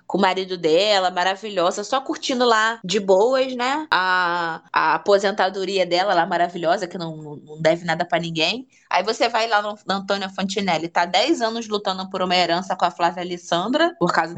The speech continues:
Speaker 1: daquele Marcos Paulo lá, que era marido dela e tal, não sei o quê.
Speaker 2: E só é conhecida por causa
Speaker 1: E
Speaker 2: disso, porque fama não tem
Speaker 1: Isso!
Speaker 2: nenhuma.
Speaker 1: Gente, pelo amor de Deus, essa mulher é louca aí. Não, e o processo tá rolando feio em cima dela, né?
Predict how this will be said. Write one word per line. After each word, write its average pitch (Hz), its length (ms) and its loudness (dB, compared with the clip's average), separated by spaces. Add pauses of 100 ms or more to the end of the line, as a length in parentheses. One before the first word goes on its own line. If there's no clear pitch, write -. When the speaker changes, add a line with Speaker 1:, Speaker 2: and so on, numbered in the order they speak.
Speaker 1:
daquele 156 240 -2
Marcos - 420 -6
Paulo 170 280 0
lá, 156 140 2
que 160 120 -6
era 156 120 2
marido 151 360 -2
dela 269 360 2
e 220 60 -8
tal, 196 240 0
não 196 80 -8
sei 190 180 -4
o 185 60 -6
quê. 208 360 0 (100)
Speaker 2:
E 160 60 -8
só - 160 4
é 180 100 10
conhecida 202 440 6
por 226 60 6
causa 208 160 10
Speaker 1:
E 175 40 2
Speaker 2:
disso, 156 360 -4
porque - 200 -10 (120)
fama 175 280 4
não 185 100 0
tem 494 340 0
Speaker 1:
Isso! 587 260 -2
Speaker 2:
nenhuma. 381 220 4
Speaker 1:
Gente, 254 640 0
pelo 269 220 0
amor 294 280 2
de 311 180 -4
Deus, 285 340 0
essa 254 200 0
mulher 240 220 0
é 240 40 2
louca 262 360 0
aí. - 100 -2
Não, 240 240 2
e 160 160 -2
o 165 80 -4
processo 180 420 0
tá 214 100 0
rolando 208 420 0 (200)
feio 247 300 2
em 233 60 -8
cima 233 260 -2
dela, 175 320 2
né? 160 220 -8